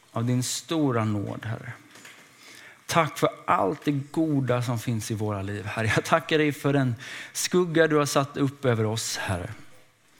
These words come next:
Jag tackar dig för att den skymmer våra misstag och fel, Herre, inför dig, Jesus. Jag tackar dig för korset, Herre. För det budskapet, Herre, att detta har kostat dig något, Herre.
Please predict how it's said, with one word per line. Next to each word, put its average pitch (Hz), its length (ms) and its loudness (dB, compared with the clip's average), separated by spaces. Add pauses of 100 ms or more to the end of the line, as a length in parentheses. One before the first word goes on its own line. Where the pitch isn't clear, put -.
(400)
Jag 135 120 2
tackar 170 300 6
dig 165 140 4
för 151 120 6
att 147 120 6
den 135 200 6
skymmer 156 520 4
våra 143 240 6
misstag 131 560 2
och 120 80 -2
fel, 107 400 -2
Herre, 101 260 -2
inför 117 380 0
dig, 98 320 -4
Jesus. - 600 -10 (720)
Jag 135 140 4
tackar 151 240 6
dig 131 120 2
för 113 120 -4
korset, - 760 -2
Herre. 117 420 0 (800)
För - 120 2
det 156 100 8
budskapet, 139 840 4
Herre, 117 400 4
att - 340 -2 (340)
detta 151 420 6
har 139 180 2
kostat 135 680 2
dig 135 320 4
något, 127 640 0
Herre. 104 380 -2